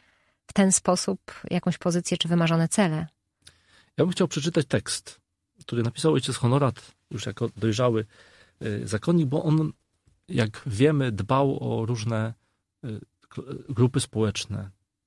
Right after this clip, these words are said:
Speaker 2: o, o różnych ludzi, troszczył się o, także o rodzinę i o,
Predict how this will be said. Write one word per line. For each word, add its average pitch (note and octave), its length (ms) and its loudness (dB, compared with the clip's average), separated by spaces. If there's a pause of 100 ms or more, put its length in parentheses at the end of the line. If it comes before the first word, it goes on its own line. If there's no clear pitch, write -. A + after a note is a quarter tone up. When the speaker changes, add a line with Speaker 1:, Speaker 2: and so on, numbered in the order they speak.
(440)
Speaker 2:
o, A#2 360 -6
o A#2 60 -2
różnych A#2+ 320 -2
ludzi, A2+ 300 -2 (120)
troszczył A2+ 340 -6
się - 180 -6
o, G#2 60 -4
także G#2 300 -6
o G2+ 80 -2
rodzinę G#2 460 -2
i G2+ 180 -8
o, A2+ 200 -14